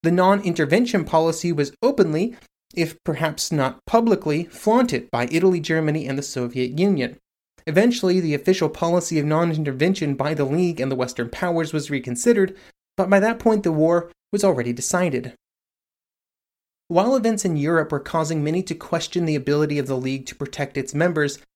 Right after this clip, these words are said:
essentially the same process was occurring in Asia. After the Japanese invasion of Manchuria, the Japanese would expand the Chinese territory that was under their control. Violence would skyrocket in July nineteen thirty-seven,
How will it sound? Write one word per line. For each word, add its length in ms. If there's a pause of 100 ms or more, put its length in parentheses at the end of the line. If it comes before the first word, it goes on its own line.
essentially 500
the 100
same 340
process 540
was 100
occurring 460
in 80
Asia. 400 (440)
After 280
the 80
Japanese 500
invasion 480
of 100
Manchuria, 720
the 100
Japanese 580
would 80
expand 540
the 60
Chinese 460
territory 540
that 100
was 140
under 200
their 140
control. 580 (340)
Violence 460
would 140
skyrocket 640
in 160
July 320
nineteen 360
thirty-seven, 640